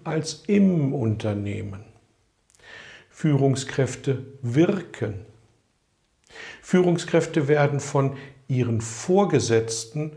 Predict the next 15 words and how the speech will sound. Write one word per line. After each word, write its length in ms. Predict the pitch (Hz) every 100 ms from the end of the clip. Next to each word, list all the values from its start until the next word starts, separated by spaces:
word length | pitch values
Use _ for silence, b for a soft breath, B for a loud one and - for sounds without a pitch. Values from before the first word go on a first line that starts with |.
| B _
zur 220 | - 139
Führungskraft 880 | 143 143 127 131 110 - 135 127 -
ernannt, 720 | 127 123 135 160 135 143 151 B B B
ihre 320 | 131 127 120
Mitarbeitenden, 1200 | 113 135 196 - 160 139 117 110 104 117 117 123
ihr 220 | 143 127 -
Team 680 | - 202 196 165 143 160 B B B
aber 240 | 127 127
befördert 800 | 123 131 - 180 185 185 139 113
sie 220 | - 101
dazu. 540 | 98 101 - - 110 104 - _ _ _ _ _ _ _ _ _ _ _ _ _ B B B B
Führungskräfte 1080 | - 202 190 175 - - 156 - - 151 -
fördern 880 | - - - 196 214 226 170 117 101
ihre 220 | 113 113 110
Mitarbeitenden, 1040 | 110 113 123 123 127 135 147 151 151 160